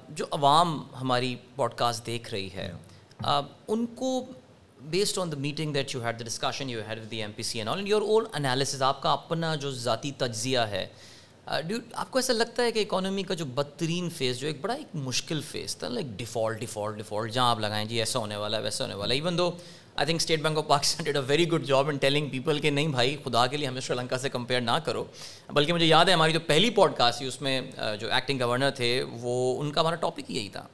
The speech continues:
Speaker 1: कि भाई
Speaker 2: जी।
Speaker 1: ये सिलसिला है नहीं। So do you think that, uh, the, the worst is behind us now? बदतरीन time हम देख चुके हैं, यानी आवाम को थोड़ा ये कहा जा सकता है कि अब चीज़ें बेहतर हो सकती हैं?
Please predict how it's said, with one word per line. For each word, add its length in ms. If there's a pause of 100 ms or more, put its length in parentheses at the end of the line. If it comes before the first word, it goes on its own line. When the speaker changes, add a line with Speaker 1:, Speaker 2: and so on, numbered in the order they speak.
(120)
Speaker 1:
कि 80
भाई 140
Speaker 2:
जी। 80
Speaker 1:
ये 320
सिलसिला 300
है 140
नहीं। 140 (460)
So 80
do 100
you 140 (220)
think 300
that, 160 (460)
uh, 260 (540)
the, 240
the 160
worst 240
is 100
behind 460
us 140
now? 100
बदतरीन 440
time 240
हम 140
देख 240
चुके 160
हैं, 60
यानी 80
आवाम 320
को 120
थोड़ा 240 (340)
ये 260 (200)
कहा 200
जा 120
सकता 300
है 180
कि 220 (640)
अब 300
चीज़ें 260
बेहतर 240
हो 80
सकती 340
हैं? 180